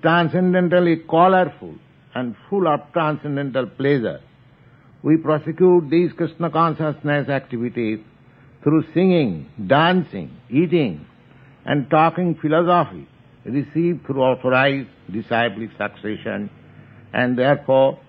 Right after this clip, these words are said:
it gives us everything we want without any artificial change of our natural instincts.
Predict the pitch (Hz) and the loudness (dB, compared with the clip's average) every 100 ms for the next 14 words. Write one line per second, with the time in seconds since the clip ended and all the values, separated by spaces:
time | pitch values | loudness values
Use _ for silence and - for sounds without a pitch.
0 | _ _ _ 123 113 95 202 160 - 151 | _ _ _ -4 -4 -2 -2 0 0 0
1 | 139 - 147 202 202 165 135 123 113 120 | 0 -2 0 2 2 0 -2 -4 -4 -4
2 | 117 104 120 123 127 135 - _ - 123 | -4 2 2 2 -2 -8 -16 _ -8 -4
3 | 139 147 139 135 135 117 117 117 98 120 | 0 0 0 -4 -4 -4 -6 -12 -14 -12
4 | 120 117 107 - 135 147 147 127 107 110 | -8 -6 -8 -8 -2 0 0 0 -4 -2
5 | 107 101 101 123 120 120 113 104 - 120 | -2 0 0 -2 -2 -4 -4 -6 -2 -2
6 | 120 - 78 73 | -2 -10 -14 -14